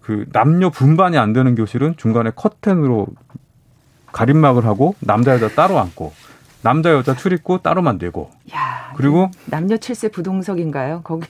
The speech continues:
Speaker 2: <laughs> 조선시대.
Speaker 1: 그, 더 심하죠.
Speaker 2: 아, 네.
Speaker 1: 여자들은 집 밖으로 나갈 때 남자랑 같이 나가지 않으면 다닐 수가 없어요.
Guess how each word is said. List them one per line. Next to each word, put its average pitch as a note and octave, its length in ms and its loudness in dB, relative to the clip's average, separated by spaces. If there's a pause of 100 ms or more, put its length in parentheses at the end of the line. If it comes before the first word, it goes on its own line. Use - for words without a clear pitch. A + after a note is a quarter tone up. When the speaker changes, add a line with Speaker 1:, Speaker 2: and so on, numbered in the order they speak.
Speaker 2:
<laughs> D#3 100 -6
조선시대. D3 480 0
Speaker 1:
그, - 40 -16
더 C3 120 4
심하죠. B2+ 420 0
Speaker 2:
아, F3+ 60 -4
네. E3+ 220 0 (380)
Speaker 1:
여자들은 F3+ 600 4
집 E3+ 240 0
밖으로 C3+ 340 0
나갈 F#2+ 240 0
때 B2+ 320 0 (600)
남자랑 E3+ 680 2
같이 - 380 -10
나가지 A2 320 0
않으면 F#2 440 -2 (160)
다닐 D3 280 2
수가 A#2 180 -6
없어요. - 280 -12